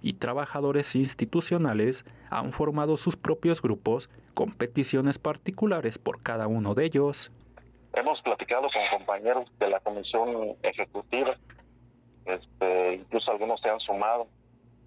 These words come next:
Speaker 2: eh, que son lo que nosotros con-, conocemos como el ala institucional,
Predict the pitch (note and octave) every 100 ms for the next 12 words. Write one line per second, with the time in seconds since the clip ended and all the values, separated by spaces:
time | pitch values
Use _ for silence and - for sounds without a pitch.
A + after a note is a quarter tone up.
0 | - - - - - F#2 F#2 F2+ F2+ F2+
1 | F2+ - - - - - - G#2+ - A2
2 | A#2 A#2 G#2+ G#2 - G#2 F#2+ G2 - -
3 | - G2+ G2 - G2+ G2 A2 A2 G#2+ F#2+
4 | F#2+ G2 G#2 G#2+ - - - F#2+ G2+ -
5 | A#2+